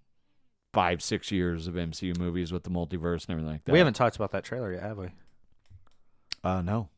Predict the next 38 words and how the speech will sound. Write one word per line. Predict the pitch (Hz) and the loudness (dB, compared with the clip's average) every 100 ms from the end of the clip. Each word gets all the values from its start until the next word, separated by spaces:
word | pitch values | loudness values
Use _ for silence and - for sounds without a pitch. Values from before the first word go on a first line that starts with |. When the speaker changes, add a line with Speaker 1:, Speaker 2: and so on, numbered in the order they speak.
| - | -14
Speaker 2:
No. | 101 90 - _ _ _ - | -8 -8 -10 _ _ _ 2
I | 113 | 4
Speaker 1:
No, | 90 | 4
we | 87 | 2
haven't. | 95 101 - _ _ _ _ _ - - | -4 -6 -10 _ _ _ _ _ -20 -12
Speaker 2:
I | 95 | -6
heard | 104 160 | 0 0
it | 160 | 0
broke | 107 120 - | -2 -4 -2
records | 120 - 95 87 - | -4 -2 -4 -6 -12
for, | - - 95 | -14 -14 -8
like, | 87 92 | -6 -4
most | 101 104 - - | -2 -2 -4 -12
viewed | - 113 101 101 | -16 -14 -8 4
Speaker 1:
Yeah, | 123 139 104 | 8 8 6
I | |
mean, | 113 | 2
Speaker 2:
trailer. | 117 113 92 | 4 4 2
Speaker 1:
it, | 104 | 0
it | 107 _ - | -2 _ -2
got | 123 120 | 0 2
my | 135 | 4
dick | 127 - | 4 4
hard. | 104 110 - - - _ | 4 2 -2 -20 -20 _
Mm. | 101 95 | -2 2
Speaker 2:
Yeah. | 127 170 165 - - - - | 8 10 10 6 -14 -20 -4
Looks | 110 127 - | 0 0 2
really | 117 131 | 4 4
fucking | 131 139 139 | 4 0 0
good. | 127 131 107 143 | -2 0 -2 -4
Speaker 1:
You, | 101 | -2
you, | 85 98 101 98 90 | 0 0 2 0 -2
you | - 95 - | -4 -6 0
definitely | 104 101 117 107 | 2 4 4 2
see | - 110 | 4 2
a | |
pumpkin | - 120 110 127 120 | 4 2 4 4 6
bomb, | 113 117 135 143 | 6 6 4 0